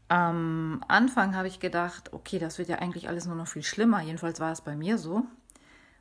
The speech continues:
Und, äh, ich hatte wirklich regelrechte innere Widerstände und auch so ein bisschen Krankheitserscheinungen. Ich hatte wirklich das Gefühl, in einem absoluten Reinigungsprozess zu sein und wurde auch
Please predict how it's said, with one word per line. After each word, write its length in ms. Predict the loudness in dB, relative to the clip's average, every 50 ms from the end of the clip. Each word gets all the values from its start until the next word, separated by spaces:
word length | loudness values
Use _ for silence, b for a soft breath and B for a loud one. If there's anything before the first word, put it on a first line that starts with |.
| B _
Und, 600 | -2 0 0 2 0 0 -2 -4 -6 -8 -6 -6
äh, 180 | -6 -4 -6
ich 180 | -8 -10 -8 -8
hatte 280 | -10 -10 -10 -10 -8
wirklich 340 | -8 -8 -8 -8 -10 -8 -6
regelrechte 720 | -6 -4 -4 -4 -4 -4 -6 -6 -6 -6 -6 -4 -4 -4 -4 -4
innere 460 | -2 0 0 0 0 0 -2 -4 -2
Widerstände 800 | -2 -2 -2 -2 -2 -2 -2 -4 -4 -4 -4 -4 -4 -4 -6 -6
und 380 | -6 -6 -6 -6 -6 -6 -8 B B B B B B B B B B _
auch 160 | -6 -4 -4
so 100 | -2 -2
ein 60 | -2
bisschen 240 | -2 -2 -4 -4 -6
Krankheitserscheinungen. 960 | -2 0 0 2 2 0 -4 -4 -6 -4 -4 -2 -2 0 0 0 -2 -2 -4
Ich 120 | -6 -6 -8
hatte 220 | -8 -8 -8 -6
wirklich 400 | -6 -8 -6 -8 -10 -12 -12 -16 -20 _ _
das 240 | -10 -8 -8 -8 -8
Gefühl, 340 | -10 -10 -6 -4 -4 -2 -2
in 140 | -2 -2
einem 240 | -4 -4 -4 -6 -8 -8 -4
absoluten 540 | -2 -2 -2 -2 -4 -6 -6 -6 -6 -6 -6
Reinigungsprozess 960 | -4 -2 -2 -2 -2 -4 -6 -8 -8 -10 -12 -14 -14 -10 -10 -10 -10 -8 -10
zu 160 | -10 -10 -8
sein 340 | -8 -6 -4 -4 -4 -6 -6 -10 B B B B B B B B B B B -10
und 140 | -8 -2
wurde 300 | 0 2 4 4 4 4
auch 260 | 2 0 0 -2 -8